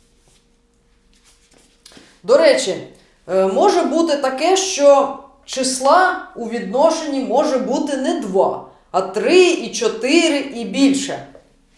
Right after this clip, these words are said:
Е, візьмемо приклад. Якщо треба нам, е, замішати розчин скажімо, при будівництві. І в інструкції сказано, що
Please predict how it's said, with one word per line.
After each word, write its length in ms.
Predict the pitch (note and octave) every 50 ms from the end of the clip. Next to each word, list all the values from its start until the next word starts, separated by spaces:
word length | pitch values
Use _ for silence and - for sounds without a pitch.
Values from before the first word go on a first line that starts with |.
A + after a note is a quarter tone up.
| _ _ _ _ _ _ _ _ _ _ - _ _ _ _ _ _ _ _ -
Е, 220 | - G3+ G3 G3
візьмемо 460 | G3 A3+ B3+ B3+ - E4+ E4 D4+ B3 B3+
приклад. 460 | C4 C#4 C#4+ - - A3 G#3+ G3 G3 - - - - _ _ _ _ _ _ _ _ _ -
Якщо 480 | F3 G#3 G3 - - - E4+ F#4+ G4
треба 460 | D4 C#4+ C4 C#4 D4+ D4 D4+ B3 A#3 A3
нам, 420 | A3+ A#3+ B3+ B3+ B3+ - - - - _ _ _ _ _ _ _ _ _ _ _ _ _ -
е, 200 | F3+ F#3+ G3 F#3+
замішати 1000 | F#3+ G#3 B3 B3+ B3+ B3+ B3+ B3+ C#4+ D#4 D#4+ D#4+ - C#4 C4 A#3+ A3+ F#3 - - - _ _ _ _ _ _ _ _ _ _ _ _ _ _ _
розчин 720 | - A3+ A#3 A3+ G#3 F#3+ - - - B3+ C4 C#4 D4 C#4+ - - _ _ _ _ _ _ _ _ _ _ _ _ _ _ _ _ _ _ _ _ _
скажімо, 520 | - - - - B3+ - B3+ C#4+ C4+ B3+ -
при 160 | - - B3+
будівництві. 960 | A3+ A3 A#3 G3 A#3 A3 G#3 G3 F3+ - - - - - - E3 D#3 D3+ D#3+ - _ _ _ _ _ _ _ _ _ _ _ _ _ _ _ _ _ _ _ _ _ _ _ _ _ _ _ _ _ _ _ _ _ _ _ _ _ _ _ -
І 120 | D4+ G4+
в 120 | F#4+ -
інструкції 680 | - - - - B3+ C4+ D#4+ E4+ - - - D4 C#4 C4+
сказано, 680 | C#4 - - B3+ B3 A3 F#3+ F3+ - E3 D#3+ D#3 D3+
що 520 | D3+ - - - - G#3+ F#3 E3 - -